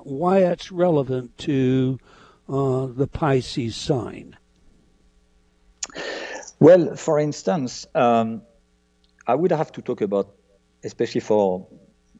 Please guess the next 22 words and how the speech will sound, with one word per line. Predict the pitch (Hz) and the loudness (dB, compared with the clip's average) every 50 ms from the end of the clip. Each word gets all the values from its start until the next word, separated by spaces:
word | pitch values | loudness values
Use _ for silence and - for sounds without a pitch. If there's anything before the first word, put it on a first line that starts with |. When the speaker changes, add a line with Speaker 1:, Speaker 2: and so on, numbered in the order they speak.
| _ | _
Speaker 2:
the | - - 107 104 98 | -18 -10 -6 -4 -2
listeners, | 101 107 107 - - 110 104 92 90 - - - - - | -2 -2 -4 -4 -4 -4 -2 -2 -2 -4 -8 -12 -14 -10
your | - 98 110 123 123 | -2 0 2 2 4
listeners | 104 92 92 - - - 87 90 - | 2 0 -2 -4 -4 -4 -4 -4 -4
who | - - 95 95 | -2 0 0 2
are | 92 | 2
not | 92 95 92 92 - | 2 2 0 -2 -2
familiar | - 101 98 98 95 95 101 90 | -2 -2 0 0 2 2 2 2
with | 87 92 - - | 0 -2 -2 -4
astrology, | 87 - - - - 147 139 101 90 82 78 80 | -8 -8 -4 2 4 4 4 2 0 -4 -6 -6
which, | 87 85 - - - - - - | -8 -10 -10 -14 -20 -20 -20 -18
which | 95 92 - - | -18 -16 -10 -8
I | 95 92 | -6 -4
understand | 92 90 92 - - - 107 98 92 | -4 -4 -6 -6 -6 -4 -2 0 0
is, | 90 87 - - | -2 -2 -4 -2
uh, | 90 90 90 90 90 92 | 0 0 0 0 0 -2
is | - 85 - | -4 -4 -2
not | 101 95 - | 0 2 2
everybody's | 85 92 92 87 87 87 90 85 - - - | 4 4 4 4 4 2 2 2 -2 -4 -6
cup | - - - 92 | -6 -4 -2 -2
of | 92 - | -2 -2
tea. | - - 170 175 - | -2 0 0 0 0